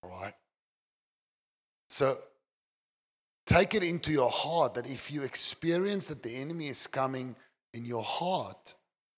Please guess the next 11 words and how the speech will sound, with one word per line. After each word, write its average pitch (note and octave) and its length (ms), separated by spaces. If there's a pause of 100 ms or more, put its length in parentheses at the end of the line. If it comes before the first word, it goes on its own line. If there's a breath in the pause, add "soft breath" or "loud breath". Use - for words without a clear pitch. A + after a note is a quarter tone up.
(540)
or C#3+ 120
in D#3 80
a B2 60
practical C3+ 540
way, A#2 220
flee E3 440
to - 160
the C#3 140
house A#2+ 360
of G#2 140
God G2 400